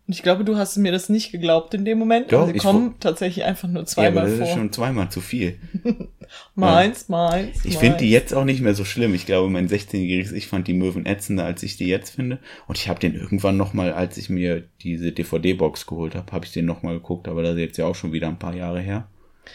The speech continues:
Speaker 1: Ich glaub, das Problem der Möwen ist das gleiche Problem wie das der Minions.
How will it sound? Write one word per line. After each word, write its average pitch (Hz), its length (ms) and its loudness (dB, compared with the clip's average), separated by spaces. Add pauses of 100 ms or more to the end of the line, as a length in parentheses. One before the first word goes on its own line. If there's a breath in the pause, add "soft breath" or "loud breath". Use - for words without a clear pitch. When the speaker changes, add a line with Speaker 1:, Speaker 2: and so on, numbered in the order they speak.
(160 loud breath)
Speaker 1:
Ich - 60 -20
glaub, 202 180 2
das 220 160 -4
Problem 180 380 0
der 180 100 0
Möwen 175 360 0
ist - 180 -8
das 165 140 -8
gleiche 156 380 0
Problem 156 500 -6
wie 156 240 -8
das 160 240 0
der 151 120 -2
Minions. 185 800 -4